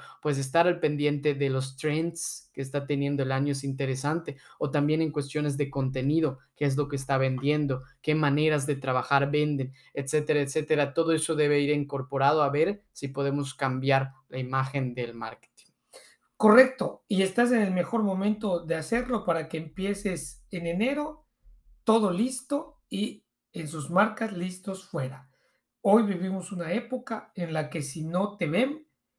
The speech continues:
Speaker 2: no te compran. Pero además hay que saber cómo te ven. Te van a ver de una manera obtrusiva o intrusiva, ¿no? Te van a ver con un inbound marketing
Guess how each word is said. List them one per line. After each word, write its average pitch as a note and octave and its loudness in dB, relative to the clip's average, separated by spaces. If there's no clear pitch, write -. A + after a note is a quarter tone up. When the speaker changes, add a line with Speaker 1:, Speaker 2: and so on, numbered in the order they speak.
Speaker 2:
no D#3 -2
te D#3+ -4
compran. E3+ 2
Pero D#3+ 4
además G#3 4
hay E3+ -2
que F3+ -6
saber E3+ -2
cómo D#3+ 0
te D#3+ 0
ven. F3+ -2
Te D3+ -4
van F3+ 4
a F#3+ 2
ver F3+ 0
de F#3 -2
una F3+ 2
manera D#3+ -2
obtrusiva F#3+ 0
o - -6
intrusiva, F3+ 2
¿no? G#3 -8
Te F3+ -6
van F#3 2
a F#3+ 4
ver F#3+ -2
con E3 -2
un G3 -4
inbound G3+ 4
marketing C#4+ -6